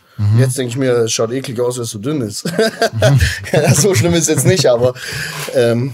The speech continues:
Speaker 2: du weißt, wie ich mein.
Speaker 1: Ja. Wie schnell hast du gemerkt, dass du vielleicht so ein bisschen besser veranlagt bist für den Sport? Weil zweitausendsechzehn, klar, es sind jetzt trotzdem acht Jahre, aber da ist
Speaker 2: Mhm.
Speaker 1: schon viel gegangen und du bist ja auch sehr jung noch.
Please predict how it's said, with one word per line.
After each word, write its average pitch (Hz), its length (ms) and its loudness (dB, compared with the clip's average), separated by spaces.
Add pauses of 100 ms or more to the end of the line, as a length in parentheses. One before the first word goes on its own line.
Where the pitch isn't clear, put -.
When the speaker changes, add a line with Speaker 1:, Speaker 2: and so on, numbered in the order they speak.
(100)
Speaker 2:
du 131 80 -2
weißt, 143 180 0
wie 135 60 -8
ich 135 80 -6
mein. 143 340 0 (320)
Speaker 1:
Ja. 127 380 0 (420)
Wie 107 200 -2
schnell 160 180 2
hast 156 180 -2
du 135 60 -2
gemerkt, 135 420 0
dass 139 180 0
du 127 200 0
vielleicht 123 340 -2
so 120 120 -2
ein 107 80 0
bisschen 113 640 0 (800)
besser 135 260 0
veranlagt 139 640 -2
bist 147 180 -2
für 151 100 0
den 143 140 0
Sport? 160 400 -2
Weil 117 280 0 (320)
zweitausendsechzehn, 120 800 0
klar, 117 200 -2
es 123 100 -4
sind 110 140 -2
jetzt 104 180 -4
trotzdem 113 300 -4
acht 117 220 -8
Jahre, 139 340 -4
aber 104 320 -2 (220)
da 123 80 -6
ist 131 160 -2
Speaker 2:
Mhm. - 20 0
Speaker 1:
schon 143 200 0
viel 147 440 0
gegangen 139 480 0
und 123 420 -2
du 95 60 -8
bist - 200 -4
ja 139 100 -10
auch 107 120 -10
sehr 113 220 -2
jung 127 240 -2
noch. 98 240 -8